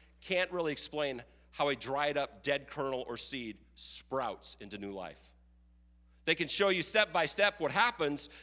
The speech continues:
but you, they can't answer why it happens or how it actually happens. Farmers have faith that it just will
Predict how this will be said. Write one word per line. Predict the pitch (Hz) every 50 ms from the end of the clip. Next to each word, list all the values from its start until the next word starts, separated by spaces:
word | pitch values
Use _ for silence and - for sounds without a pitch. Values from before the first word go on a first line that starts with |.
| -
but | - 147 -
you, | 156 151 - - -
they | - 160
can't | - - 220 226 208 - -
answer | 185 190 196 196 196 - 160 143 135 - - - -
why | - 104 113 139 165 175 170 151 127 107 98 104
it | 127 123
happens | 110 135 123 110 - - 98 90 87 - - - - - - _ _ _ _ _ _ _
or | - 135
how | 123 - - - 180 175 170 156 143 135 135
it | 135 139 - -
actually | 139 147 151 - - - 156 131 131 127 120 - - - - _ _
happens. | - - 160 147 139 - 123 95 78 78 - - - - - - - - -
Farmers | - 160 180 208 214 185 156 139 123 - - - - - _ _ _ _ _ -
have | - 143 139
faith | - - 175 185 175 151 123 - - - - - - - -
that | 143 151
it | 151 143
just | - 165 170 156 - 135
will | 127 139 151 190 220 214